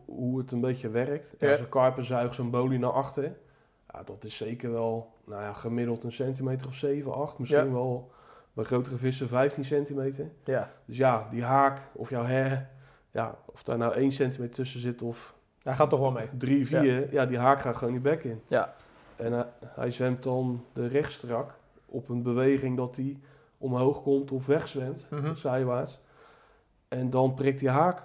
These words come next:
Speaker 1: Ja,
Speaker 2: Ja.
Speaker 1: dan, ja, dan gaat dat mechanisme in werking voor, eh, ja, de werking voor je onderlijn, zeg maar.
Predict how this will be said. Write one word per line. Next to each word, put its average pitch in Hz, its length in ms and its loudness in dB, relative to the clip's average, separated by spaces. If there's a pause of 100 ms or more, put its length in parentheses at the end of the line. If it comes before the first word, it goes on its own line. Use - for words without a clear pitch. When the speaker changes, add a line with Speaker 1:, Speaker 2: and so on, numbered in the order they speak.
(120)
Speaker 1:
Ja, 117 140 -2
Speaker 2:
Ja. 110 60 -2
Speaker 1:
dan, 123 580 -2
ja, 120 220 -2
dan 120 140 -4
gaat 127 200 -4
dat 127 240 -10
mechanisme 131 680 0
in 143 100 2
werking 131 400 0
voor, 127 200 -4
eh, 135 200 -4
ja, 135 220 -4 (100)
de 123 100 -2
werking 135 380 4
voor 127 160 -2
je 131 100 0
onderlijn, 151 360 -2
zeg 127 160 -6
maar. 117 160 -10